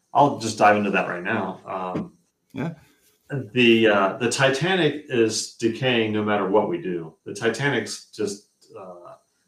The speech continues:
Speaker 1: it's the, the metal part of it is rusting and, uh,
Speaker 2: Mm-hmm.
Speaker 1: and being destroyed. Um, a lot of people, uh, th-, there are, there are two main camps when it comes to the Titanic. Some people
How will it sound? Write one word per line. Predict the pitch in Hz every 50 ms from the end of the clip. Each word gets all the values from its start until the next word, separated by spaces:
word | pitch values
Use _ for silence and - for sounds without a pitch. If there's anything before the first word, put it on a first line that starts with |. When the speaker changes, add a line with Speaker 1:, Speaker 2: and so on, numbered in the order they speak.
| _ _ _ _
Speaker 1:
it's | 113 107 101 - -
the, | - 113 110 110 -
the | - 110
metal | 107 113 131 139 139 131 -
part | - 120 107 95
of | 90 90
it | 92 90 - -
is | - - - 90
rusting | 92 90 90 - - 95 92 92 90 -
and, | 95 90 87 87 85 - -
uh, | 87 113
Speaker 2:
Mm-hmm. | 113 90 - - 104 107
Speaker 1:
and | - - _ _
being | 95 95 92 -
destroyed. | - - - - - 98 92 - - - - _ _ _ _ _ _ _ _ _ _ _ _ _ _ _ _ _
Um, | 110 98 95 92 90 87 87 85 - _ _ _
a | 107 104
lot | 107 113 139
of | 160 156 -
people, | 139 120 - - 95 92 95 95 98 - _ _ _ _ _ _ - _ _ _ _ _ _ _ _ _ _ _ _ _ _ _ _ _ _ _ _ _ _ - - - - - 110
uh, | 107 98 92 92 90 - - - _ _ _ _ _ _ _ _ _ _ - 131
th-, | 147 - -
there | - 135 135 131
are, | 127 127 123
there | 139 139 135 131
are |
two | 135 - - 185 185 180 170 151
main | 135 131 127 123 120 113
camps | - - 107 98 92 92 - - -
when | 101 98
it | 95 -
comes | 110 107 104 104 -
to | 104
the | 95
Titanic. | 92 95 92 92 - 95 87 82 80 78 _ _
Some | - - 127 131 151 170 180 180 -
people | - - 117 110 107 107 101 98 104 104 101 -